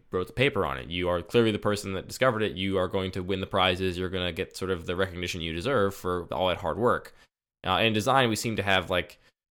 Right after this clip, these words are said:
none of the best parts of that system. We don't have that, uh, like, intrinsic or that intuitive, uh, like, reward for people that do great stuff, and we don't have the, uh, the, like,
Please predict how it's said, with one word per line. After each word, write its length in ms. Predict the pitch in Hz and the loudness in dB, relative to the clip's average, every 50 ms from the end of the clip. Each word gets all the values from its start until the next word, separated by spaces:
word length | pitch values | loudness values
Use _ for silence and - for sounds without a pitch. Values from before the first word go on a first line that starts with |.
| _ _ _ | _ _ _
none 240 | 98 104 113 127 127 | -2 2 4 4 6
of 80 | 120 110 | 4 4
the 80 | 110 | 4
best 240 | 101 110 104 98 - | 4 4 4 4 4
parts 220 | - 101 95 - - | 2 0 0 0 -2
of 40 | |
that 140 | 80 - - | -4 -4 -4
system. 340 | - 80 - - 62 62 - - | -6 -8 -10 -10 -10 -12 -8 -6
We 100 | 90 98 | -4 -4
don't 140 | 107 104 104 | -2 -2 0
have 260 | 110 104 107 107 101 | 2 2 2 4 4
that, 340 | 104 98 98 - - - - | 4 4 4 2 0 -4 -6
uh, 240 | 85 90 87 - - | -4 -4 -4 -4 -4
like, 200 | - 92 90 90 | -4 -4 -4 -4
intrinsic 760 | 92 92 87 - - 98 98 98 92 98 95 - - - - | -6 -6 -6 -6 -4 -4 -2 -2 -2 -2 -4 -4 -4 -8 -6
or 120 | - 90 90 | -4 -2 0
that 140 | 92 87 78 | 0 0 0
intuitive, 720 | 82 87 - - 98 98 90 95 95 92 87 - - - | -2 -4 -4 -4 -2 0 0 0 0 -2 -4 -8 -12 -10
uh, 320 | - 87 85 85 85 76 - | -4 -2 0 0 0 0 -2
like, 160 | - 85 - | -4 -6 -4
reward 540 | 95 92 87 87 90 92 101 107 107 113 - | -4 -4 -4 -2 0 0 0 0 -2 -4 -8
for 240 | - - 98 98 95 | -10 -4 -2 -2 -2
people 220 | 95 113 98 101 | -2 -2 -2 0
that 120 | 98 98 85 | 0 0 0
do 120 | 101 98 | 0 0
great 200 | 90 104 101 98 | 2 2 2 2
stuff, 320 | - - 95 101 - - - | 2 0 0 0 -2 -2 -4
and 80 | 85 | -6
we 80 | 92 92 | -4 -4
don't 160 | 95 92 - | -4 -4 -4
have 540 | 95 95 87 90 90 90 90 87 - - - _ - _ _ _ _ _ _ | -4 -2 0 0 0 0 -2 -6 -10 -16 -20 _ -20 _ _ _ _ _ _
the, 240 | - 92 90 87 87 | -4 -2 0 0 2
uh, 260 | 87 85 85 80 - 73 | 2 2 2 0 0 -2
the, 400 | 82 82 95 95 92 90 87 80 | -6 -4 -2 0 0 0 0 0
like, 260 | 87 87 80 - | 0 0 -2 -4